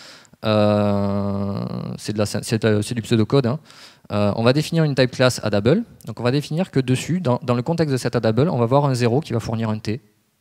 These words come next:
Donc, qui va fournir une valeur spéciale, particulière, qui sera l'élément neutre pour l'addition. Et on va définir une fonction add qui va prendre deux valeurs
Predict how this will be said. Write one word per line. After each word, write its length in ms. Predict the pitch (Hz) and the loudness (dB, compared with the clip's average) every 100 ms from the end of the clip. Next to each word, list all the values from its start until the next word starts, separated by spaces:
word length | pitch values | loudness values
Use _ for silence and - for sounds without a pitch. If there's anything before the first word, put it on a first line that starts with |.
| _ _ | _ _
Donc, 120 | 98 | -14
qui 100 | 104 | -4
va 100 | 107 | -2
fournir 460 | 104 107 107 127 - - | -2 -4 -2 -4 -6 -8
une 200 | 120 113 | -4 2
valeur 420 | 113 120 131 - 135 | 4 4 2 -6 -16
spéciale, 720 | - - - 117 - 107 135 _ _ | -16 -12 -10 -6 -2 -2 -4 _ _
particulière, 580 | 117 - - 104 107 123 - _ | -10 -10 -10 -4 -4 -6 -14 _
qui 100 | 120 | -8
sera 400 | - 117 127 143 | -2 2 2 2
l'élément 320 | 117 117 113 | 0 0 0
neutre 360 | 113 131 - - | -2 -2 -4 -10
pour 140 | - 110 | -4 -2
l'addition. 420 | 107 101 - 185 - - - - - _ | -2 -4 -8 -8 -12 -20 -20 -20 -20 _
Et 100 | 123 | 2
on 100 | 135 | 4
va 160 | 123 131 | 4 4
définir 360 | 117 127 131 | 0 0 -2
une 100 | 120 | -2
fonction 460 | - 135 - 123 113 | -2 -4 -2 -2 0
add 260 | 107 151 185 _ _ _ - | 0 -2 -6 _ _ _ -4
qui 80 | |
va 100 | - | -2
prendre 320 | 104 139 113 101 | -2 -4 -4 -6
deux 320 | 104 135 143 - | 2 2 2 -4
valeurs 460 | 107 107 117 - | -4 -2 -2 -6